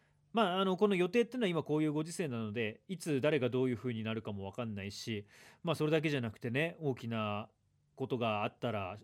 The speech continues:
出社にはなるので、もちろん変わる可能性はあるんですけど、今のところそう。あの、番組自体はね、四、五月の何日だ？ふ-、二日、月曜日は普通にあるんですよ。どさんこワイド朝。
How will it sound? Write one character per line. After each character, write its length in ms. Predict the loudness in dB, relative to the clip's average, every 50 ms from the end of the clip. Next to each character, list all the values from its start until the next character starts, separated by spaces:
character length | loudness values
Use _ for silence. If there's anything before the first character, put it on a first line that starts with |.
| -16 -12
出 160 | -8 -8 -8
社 180 | -6 -6 -4
に 80 | -4 -4
は 80 | -4 -2
な 140 | -2 -2
る 100 | -2 -2
の 120 | -4 -4 -4
で、 180 | -2 -4 -4
も 140 | -4 -6 -8
ち 100 | -6 -4
ろ 80 | -4 -4
ん 80 | -4 -2
変 120 | 0 2
わ 80 | 2 2
る 80 | 2
可 120 | 0 -4 -4
能 140 | -4 -4 -4
性 140 | -4 -2
は 80 | -2 -2
あ 40 | -2
る 80 | -2
ん 40 | -4
で 80 | -6 -6
す 100 | -6 -4
け 60 | -2
ど、 140 | -2 -2 -4 -6 -14 -20 -20 -14 _ -4
今 180 | 0 0 0
の 60 | 2
と 120 | 0 -2 -2
こ 120 | -2 0
ろ 100 | -2 -2
そ 320 | -2 -2 -4 -4 -4 -4 -8 _ _ -20
う。 40 | -8
あ 140 | -6 -4 -4
の、 180 | -2 -4 -6 -8 -10 -10 -6
番 220 | -4 -2 -2 -2
組 160 | -4 -4 -6 -6
自 100 | -2 0
体 140 | 2 2
は 100 | 2 2
ね、 240 | 0 -2 -2 -4 -6 -10 _ _ _ _ _ _ _ _ _ _ _ _ _ -20 -20 _ _ _ _ _ _ _ _ _ _
四、 340 | -12 -8 -4 -4 -4 -4 -6 -10 -12 -2
五 100 | 0 2
月 300 | 2 2 2 0 -4 -6
の 220 | -6 -6 -6 -8 -12 -16 _ _ _ _ _ _ _ _ _ _ _ _ _ _ _ _ -12
何 200 | -10 -8 -8 -8
日 180 | -10 -8 -8
だ？ 180 | -8 -8 -10 -14 _ _ _ _ _
ふ-、 120 | -20 -20 _ _ _ _ _ _ _ _ _ _ _ _ _ _ _ _ _ _ _ _ _ _ _ _ _ _ _ _ _ _ -20
二 180 | -18 -16 -6 -2
日、 220 | -2 -2 -2 -4 _ _ _ _ -6
月 320 | -6 -4 -4 -4 -4 -2
曜 100 | 0 0
日 140 | 2 2 2
は 120 | 2 2 2
普 120 | -2 -6
通 220 | -6 -4 -2 -2 0
に 100 | 2 2
あ 60 | 2
る 100 | 2 2
ん 40 | 0
で 80 | -4
す 100 | -8 -10
よ。 100 | -12 -16 -16 _ _ _ _ _ _ _ _ _ _ -2
ど 80 | 0
さ 100 | 0 0
ん 60 | 0
こ 80 | 2 0
ワ 60 | 0
イ 20 | 0
ド 100 | 0 -4
朝。 240 | -6 -8 -10 -14